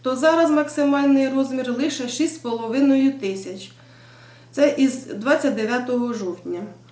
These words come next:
Е, да, безробітні мають право перебувати на обліку на протязі двох років,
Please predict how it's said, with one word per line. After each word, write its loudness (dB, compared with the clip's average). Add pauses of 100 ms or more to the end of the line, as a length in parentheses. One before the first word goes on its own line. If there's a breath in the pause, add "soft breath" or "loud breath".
(1000 loud breath)
Е, -4 (440)
да, 4 (340 loud breath)
безробітні 6
мають 6
право 2
перебувати 0
на -2
обліку 2
на -2
протязі 0
двох 0
років, -2